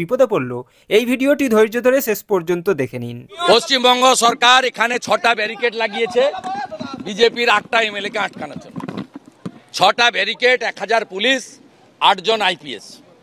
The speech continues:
Speaker 2: ডক্টর ইউনূস যাদের উপর ভর করে এসব করছেন, তারা যা, আর মমতা ব্যানার্জি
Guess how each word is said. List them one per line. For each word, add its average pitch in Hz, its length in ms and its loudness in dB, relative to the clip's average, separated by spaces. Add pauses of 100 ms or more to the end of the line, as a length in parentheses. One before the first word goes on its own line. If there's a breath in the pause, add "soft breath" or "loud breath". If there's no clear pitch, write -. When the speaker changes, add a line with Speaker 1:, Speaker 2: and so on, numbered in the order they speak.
(1600)
Speaker 2:
ডক্টর 202 340 2 (100)
ইউনূস 247 380 0 (800)
যাদের 240 460 4 (1700)
উপর 269 280 4 (140)
ভর 185 140 0 (120)
করে 262 140 4 (100)
এসব 247 180 -6 (100)
করছেন, 247 340 0 (640)
তারা 220 280 2 (160)
যা, 247 120 6 (580)
আর 185 220 4
মমতা 226 340 0
ব্যানার্জি 240 360 0